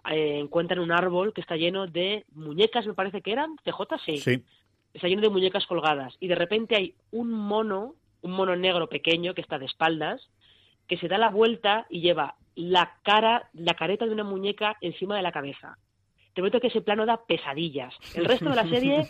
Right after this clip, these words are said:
Speaker 2: <laughs>
Speaker 1: me, pero ese plano es brutalísimo.
Speaker 2: Y eso en prime time de televisión en,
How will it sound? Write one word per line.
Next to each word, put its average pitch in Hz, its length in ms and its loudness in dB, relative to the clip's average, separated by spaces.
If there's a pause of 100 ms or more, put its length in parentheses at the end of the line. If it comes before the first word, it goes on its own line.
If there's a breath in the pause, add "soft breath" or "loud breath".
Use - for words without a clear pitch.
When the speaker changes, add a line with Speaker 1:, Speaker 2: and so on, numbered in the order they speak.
Speaker 2:
<laughs> 156 100 -10
Speaker 1:
me, 262 300 4 (240 loud breath)
pero 180 180 4
ese 269 200 6
plano 247 420 6
es 277 200 0 (120)
brutalísimo. 151 920 -2
Speaker 2:
Y 113 80 -2
eso 120 160 0
en 110 80 0
prime 113 260 4
time 143 200 2
de 120 120 0
televisión 98 320 -2
en, 107 100 -4